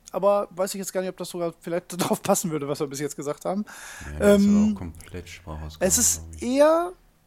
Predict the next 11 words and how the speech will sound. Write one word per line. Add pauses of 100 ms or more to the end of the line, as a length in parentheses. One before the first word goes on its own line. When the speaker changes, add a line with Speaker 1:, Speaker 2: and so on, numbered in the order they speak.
(360)
Speaker 1:
äh,
nein,
es
ist
eigentlich
m-, (800)
nicht
Mitbegründer
eines
Genres,
aber